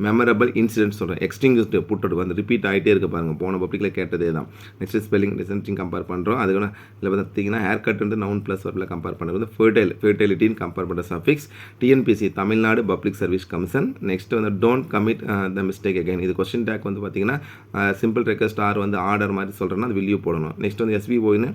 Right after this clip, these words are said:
I ate an a-, I had an apple yesterday. எப்பயுமே ஒரு சென்டென்ஸ் கொடுத்துட்டு சென்டென்ஸ் பண்ணி, அ, பார்த்து கேட்பாங்க. இதுல வந்து, அ, அந்த சென்டென்ஸ் பண்ண கொடுத்துட்டு சென்டென்ஸ் என்னன்னு வந்து இதுல வந்து நம்ம கேட்டிருக்கேன். அதுக்கப்புறம் போயம் கொஸ்டின் ஆன்சர் லைக்னு வந்துச்சுனாவே நமக்கே தெரியும்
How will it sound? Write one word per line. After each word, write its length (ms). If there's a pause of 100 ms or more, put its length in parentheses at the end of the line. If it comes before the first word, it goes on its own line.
I 160
ate 140
an 100
a-, 580 (460)
I 120
had 200
an 160
apple 100
yesterday. 440
எப்பயுமே 200
ஒரு 160
சென்டென்ஸ் 260 (100)
கொடுத்துட்டு 280
சென்டென்ஸ் 320
பண்ணி, 280
அ, 100
பார்த்து 320
கேட்பாங்க. 160
இதுல 240
வந்து, 280 (360)
அ, 260
அந்த 200
சென்டென்ஸ் 340
பண்ண 160
கொடுத்துட்டு 440
சென்டென்ஸ் 280
என்னன்னு 520
வந்து 200
இதுல 260
வந்து 260
நம்ம 120
கேட்டிருக்கேன். 380
அதுக்கப்புறம் 480 (400)
போயம் 260
கொஸ்டின் 180
ஆன்சர் 280
லைக்னு 640
வந்துச்சுனாவே 340
நமக்கே 400
தெரியும் 240